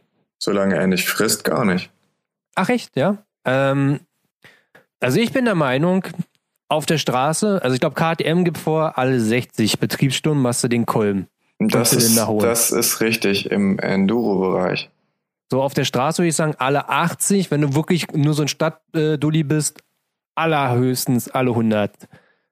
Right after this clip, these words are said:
Speaker 2: Sagen wir mal.
Speaker 1: Mm, ja, das ist aber schon, also K T M gibt für n-, für 'n Wettbewerb Enduro-Bereich geben die fünfzig, sechzig Stunden an und für, äh,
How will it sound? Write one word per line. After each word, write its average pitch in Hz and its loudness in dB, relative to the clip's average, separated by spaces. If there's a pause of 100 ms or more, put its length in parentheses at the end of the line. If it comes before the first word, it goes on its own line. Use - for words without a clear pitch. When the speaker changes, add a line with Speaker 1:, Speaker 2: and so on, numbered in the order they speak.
Speaker 2:
Sagen 117 0
wir 107 2
mal. 104 2
Speaker 1:
Mm, 101 2
ja, 104 0
das 110 0
ist 131 0
aber 110 0
schon, 117 0
also 113 0
K - -2
T - 0
M 120 0
gibt 113 -2
für 117 -2
n-, 107 0 (420)
für 120 -4
'n 117 0
Wettbewerb 127 0
Enduro-Bereich 117 0
geben 110 0
die 104 0
fünfzig, 123 -2
sechzig 117 0
Stunden 113 0
an 107 0
und 104 0
für, 101 0
äh, 98 0